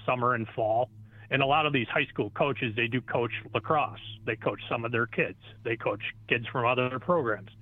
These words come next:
Now, will that, the W I A, will that interfere? I think there's a big fear of that and these coaches, um, not being able to, you know, coach their kids in the summer and fall. I think that's one of the big hangups. Um,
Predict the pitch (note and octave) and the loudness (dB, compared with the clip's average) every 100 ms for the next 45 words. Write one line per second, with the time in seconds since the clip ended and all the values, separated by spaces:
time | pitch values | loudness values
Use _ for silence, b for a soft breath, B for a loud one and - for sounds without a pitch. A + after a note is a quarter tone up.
0 | b b - - B2+ A#2 G#2+ - B B | b b -16 -2 0 2 0 -6 B B
1 | B B - - - - - - C#3+ D#3+ | B B -20 -20 -18 -20 -18 -8 0 2
2 | D3 D#3 C#3+ - - - - - C3+ C3 | 4 2 0 -6 -20 -20 -20 -12 -2 0
3 | C#3 D3 C3+ C3 C3+ C#3 B2+ B2+ C3 A2+ | 2 2 2 2 2 2 2 2 0 0
4 | C3+ B2 A2+ D3+ B2 A2+ A#2+ F#3 D3+ D#3 | 0 0 -2 -2 2 2 0 0 -2 0
5 | B2 A2+ C#3+ B2 - C#3+ E3+ D3 A2+ A2 | 0 0 0 -2 -4 -2 0 0 -2 -4
6 | G#2+ - - B2+ C3 - - B2 B2 B2 | -6 -6 -8 -2 -2 -2 -2 0 2 0
7 | A2 G#2 - - b b b - A#2+ A2+ | -2 -6 -16 -20 b b b -2 2 2
8 | A#2 C3 B2+ B2+ B2 B2 A#2 A#2 G2+ - | 2 0 2 2 2 2 0 0 -2 -6
9 | - - - D3 A#2 G#2+ B2+ A#2 - G2 | -20 -20 -6 -2 0 0 -2 -2 -6 -8
10 | - D3+ C#3 A2+ G#2 A2 C3 G#2+ A2+ - | -2 -2 -2 -6 -6 -2 -2 0 -2 -2
11 | - C#3 - - - - - - - - | -2 0 -2 -8 -20 -20 -20 -20 -20 -10
12 | B2 A2+ A2 - A2+ - B2 A2 G#2 A2+ | -6 -4 -4 0 -2 0 -2 -2 0 -2
13 | - A2+ G#2 - - - - - - - | 0 -4 -6 -10 -14 -18 -20 -20 -20 -20
14 | - - A#2+ G#2+ G2+ | -20 -6 0 0 -2